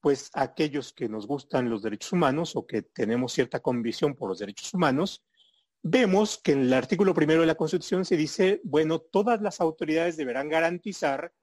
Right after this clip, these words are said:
los derechos humanos y estos tendrán ciertos, ciertas características de universalidad, de progresividad, de no regresividad, de indivisibilidad,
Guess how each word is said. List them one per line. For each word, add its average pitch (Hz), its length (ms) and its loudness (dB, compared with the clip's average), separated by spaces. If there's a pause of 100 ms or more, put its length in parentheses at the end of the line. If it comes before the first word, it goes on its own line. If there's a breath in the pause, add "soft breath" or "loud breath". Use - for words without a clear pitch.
(520)
los 170 280 2
derechos 143 340 -6
humanos 101 580 -12
y 175 460 -2
estos 147 500 0
tendrán 127 840 -2
ciertos, 131 760 -2
ciertas - 600 -4
características 131 1040 -4 (540 soft breath)
de 143 440 2
universalidad, 123 1300 -2
de 120 320 -4
progresividad, 110 1160 -2
de 104 140 -10
no 117 200 -4
regresividad, 113 1000 -2 (420)
de 139 80 2
indivisibilidad, 120 1120 -2